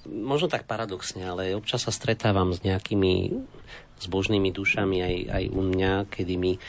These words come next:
dávajú čítať rôzne také posolstvá a vízie a hovoria, že aha, príde doba, kedy bude oheň padať z neba. Ale ja si myslím, že, že to sa deje, hej, že,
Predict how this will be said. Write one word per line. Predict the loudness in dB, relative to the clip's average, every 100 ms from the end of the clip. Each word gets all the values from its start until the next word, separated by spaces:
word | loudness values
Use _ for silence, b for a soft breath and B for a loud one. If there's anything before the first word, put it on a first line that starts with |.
| B B -2
dávajú | 2 2 2
čítať | 2 0 2 -2 2
rôzne | 0 2 0
také | -2 -4 -2
posolstvá | 0 2 2 0 0 0 0
a | 2
vízie | 0 2 2 4
a | 4
hovoria, | 2 2 2 2 0
že | 0 -2 B B B
aha, | 4 4 4
príde | 2 2 4
doba, | 4 4 2
kedy | 2 0 0
bude | 2 2 2
oheň | 2 2 2
padať | 0 0 2
z | 2 2
neba. | 2
Ale | 0 -2
ja |
si | 2
myslím, | 0 2 0
že, | 0 -2
že | -4 -6 -8 -18 -6
to | 0 2
sa | 2
deje, | 2 0 0 -10 -16 -6
hej, | -6
že, | -4